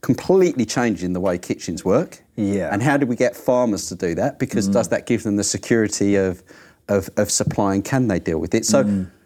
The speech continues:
Speaker 1: this isn't gonna be something that's overnight, but I agree that when we talk about manufacturing, direct to manufacturers,
Speaker 2: Mm.
Speaker 1: I don't think we're ever gonna cut out the middleman, and the middleman will probably
Speaker 2: Yeah.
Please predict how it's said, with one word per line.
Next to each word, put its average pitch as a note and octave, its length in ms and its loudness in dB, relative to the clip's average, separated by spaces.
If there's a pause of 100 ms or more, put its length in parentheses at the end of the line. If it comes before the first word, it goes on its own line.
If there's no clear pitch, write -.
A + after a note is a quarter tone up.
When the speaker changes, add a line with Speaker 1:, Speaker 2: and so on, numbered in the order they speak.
(180)
Speaker 1:
this G3 200 4
isn't D#3 180 6
gonna A#2 160 2
be A#2 80 0
something A2+ 380 0
that's G#2 200 0
overnight, F#2+ 440 2
but - 80 2
I D#3 200 4
agree A#2 600 2 (320)
that B2 160 4
when A#2+ 140 4
we G#2+ 80 4
talk A2+ 280 0 (220)
about G#2 440 0
manufacturing, G#2 800 0
direct F#2+ 580 0
to G2+ 100 -6
manufacturers, F#2 760 0
Speaker 2:
Mm. - 20 -20 (440)
Speaker 1:
I - 40 4
don't D#3 120 4
think D3+ 120 4
we're C3+ 140 2
ever B2+ 180 2
gonna G#2 180 0
cut - 200 -6
out A2+ 160 0
the G#2 80 -2
middleman, A2 400 4
and C#3 80 4
the C#3+ 60 4
middleman A2 400 2
will A2+ 100 2
probably G#2+ 560 2
Speaker 2:
Yeah. G2+ 100 -2